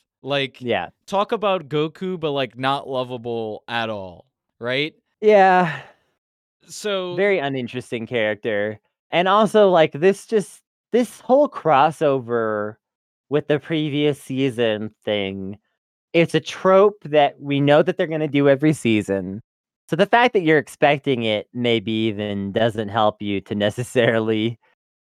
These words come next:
Speaker 2: always have the warmest feelings to it. But I try to be like, you know, "Oh, yeah, it could be fun." And, like, last season, it was fun.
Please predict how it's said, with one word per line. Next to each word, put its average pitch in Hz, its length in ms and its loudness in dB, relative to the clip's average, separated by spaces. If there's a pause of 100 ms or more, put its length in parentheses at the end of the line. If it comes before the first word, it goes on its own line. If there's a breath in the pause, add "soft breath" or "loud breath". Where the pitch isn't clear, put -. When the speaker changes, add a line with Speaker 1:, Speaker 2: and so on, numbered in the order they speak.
(100)
Speaker 2:
always 139 240 4
have 143 140 0
the 117 100 -2
warmest 120 460 -4
feelings 113 420 -6
to 117 160 -4
it. 98 160 -4
But 147 220 2 (260 soft breath)
I 269 200 2
try 226 340 4
to 185 100 4
be 151 300 -2
like, 127 300 0
you 143 100 -8
know, 123 200 2
"Oh, 185 160 2
yeah, 131 260 2
it 175 160 -2
could 139 120 -16
be 135 120 -4
fun." 117 300 0
And, 131 120 -6
like, 151 140 -4
last 226 280 -2
season, 190 240 -2
it 202 100 -2
was 226 220 4
fun. 101 340 -4